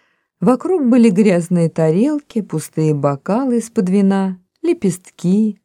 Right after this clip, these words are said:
крошки. В смешанном свете они выглядели прозаично,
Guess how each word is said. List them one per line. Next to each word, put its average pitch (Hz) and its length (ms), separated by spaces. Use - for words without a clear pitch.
крошки. 170 760
В - 60
смешанном 247 640
свете 247 640
они 208 320
выглядели 202 540
прозаично, 226 960